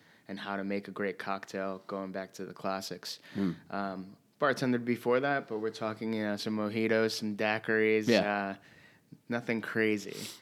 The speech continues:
Speaker 2: Yeah.
Speaker 1: But, uh, with, with a good base knowledge of spirits now and, and knowing what makes a great spirit, uh, kinda helped me out with, with making a great cocktail.
Speaker 2: Mm.
Speaker 1: And decided to branch out and do my own thing,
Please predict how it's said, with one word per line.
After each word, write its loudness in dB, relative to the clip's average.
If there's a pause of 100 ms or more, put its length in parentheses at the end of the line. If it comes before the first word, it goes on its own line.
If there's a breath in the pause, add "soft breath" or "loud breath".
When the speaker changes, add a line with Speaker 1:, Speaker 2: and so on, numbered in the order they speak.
(120)
Speaker 2:
Yeah. -4 (200)
Speaker 1:
But, 0 (320)
uh, 4
with, 2
with 2
a 2
good 2 (200)
base 0
knowledge 0
of -6
spirits 2
now 4
and, 0
and -6 (460)
knowing 0 (240)
what -10
makes -6
a -14
great -6
spirit, 0 (100)
uh, -6
kinda -8
helped -10
me -10
out -10
with, -14 (840 soft breath)
with -12
making -6
a -6
great -6
cocktail. -10
Speaker 2:
Mm. 2 (300)
Speaker 1:
And -8
decided -6
to -4
branch -4
out -4
and -6
do -4
my -4
own -4
thing, -6